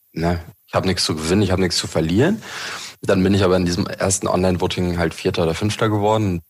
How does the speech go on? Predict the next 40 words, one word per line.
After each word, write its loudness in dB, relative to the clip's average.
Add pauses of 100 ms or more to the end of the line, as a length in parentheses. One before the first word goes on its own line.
Dann, 0
das -4
war 2
dann 2
so 2
der 0
Schlüsselmoment, -2
dass -2
ich -8
dann 0
gesagt 2
hab, 0
so, 0
und 2
jetzt 0
hab -2
ich -6
Bock. -2 (1200)
Jetzt 0
hab 2
ich -8
Bock. -8
Und 2
dann, 4
ähm, 2 (340)
trudelten 2
halt 2
auch 2
so -2
diese, -2
diese -8
ganzen -2
Geschichten -4
ein. 0
Dann 0
kam 0
der 0
W -2
D 0
R, 0